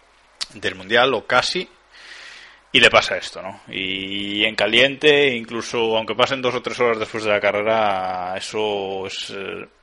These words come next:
muy, muy, muy jodido, hablando mal, lo que le pasó a, a, a Hamilton, ¿no, David?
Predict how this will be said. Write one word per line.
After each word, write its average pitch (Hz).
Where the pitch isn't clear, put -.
muy, 135
muy, 123
muy 160
jodido, 107
hablando 113
mal, 120
lo 113
que 104
le 104
pasó 110
a, 87
a, 90
a 87
Hamilton, 85
¿no, 87
David? 87